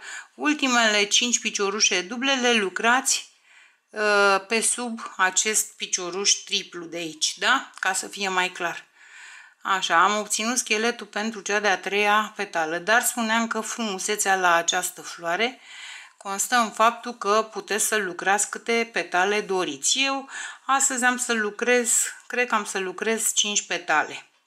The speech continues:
Așa că o să continui acum. Deci, uh, o să întorc lucru, lucrez un ochi de lanț,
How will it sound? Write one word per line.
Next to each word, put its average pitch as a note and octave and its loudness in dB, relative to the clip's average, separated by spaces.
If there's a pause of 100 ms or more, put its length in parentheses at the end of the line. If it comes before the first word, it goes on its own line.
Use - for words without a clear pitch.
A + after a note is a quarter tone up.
(500)
Așa A3+ 2
că A3+ 2 (440)
o A#3 -6
să A#3 0
continui A3+ -2
acum. G3+ 2 (440)
Deci, - -2 (1600)
uh, G#3 2
o B3 2
să B3+ 2
întorc G3 -2
lucru, C4 0
lucrez G#3 0
un F3 -4
ochi E3+ -4
de A3+ -2
lanț, C#4+ 4